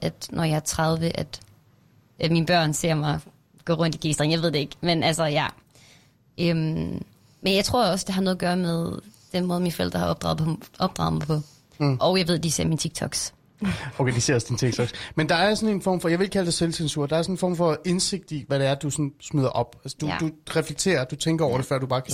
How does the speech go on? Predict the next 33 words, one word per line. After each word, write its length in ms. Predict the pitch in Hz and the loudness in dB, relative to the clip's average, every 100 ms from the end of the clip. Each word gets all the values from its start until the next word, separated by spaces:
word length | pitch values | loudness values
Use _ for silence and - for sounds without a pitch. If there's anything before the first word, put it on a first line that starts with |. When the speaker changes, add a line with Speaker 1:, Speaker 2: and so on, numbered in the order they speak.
| - | -2
Speaker 1:
Især 20 | |
fordi 100 | 240 | 0
Speaker 2:
det 60 | 208 | -2
Speaker 1:
det 60 | - | -2
Speaker 2:
ud. 20 | |
Speaker 1:
skræmmer 300 | - 185 196 | 0 0 0
mig 120 | 175 | -2
også 200 | 165 180 | -4 -6
lidt, 160 | 170 - | -8 -10
fordi 260 | - 170 170 | -10 -6 -6
det, 160 | - - | -6 -2
internet 340 | 190 202 165 | -2 0 0
er 140 | - 170 | 0 -2
et 60 | |
stort 220 | - - | -2 -4
sted. 160 | - - | -4 -4
Og 100 | 156 - - | -6 -8 -2
jeg 60 | 165 | 2
Speaker 2:
Mm. 40 | 143 | 4
Speaker 1:
ved 100 | 135 | 2
ikke, 500 | 156 - - - - _ _ 175 | 0 -6 -12 -14 -18 _ _ -4
hvem 180 | 180 | -4
der 80 | 165 | -2
sender 300 | 165 180 180 | -2 0 0
og 60 | 175 | 0
ser 280 | - 190 170 | 0 0 0
de 120 | 175 | 0
her 80 | 160 | 0
videoer, 380 | 160 151 165 | -2 -2 -2
og 180 | 165 156 - - - _ _ _ - _ - | 0 -2 -4 -14 -20 _ _ _ -20 _ -4
ja. 180 | 160 156 - - | -2 -2 -8 -2
Speaker 2:
Mm. 140 | 156 147 - - - | 0 0 -6 -10 -4
Julie, 360 | 160 175 170 | 2 4 4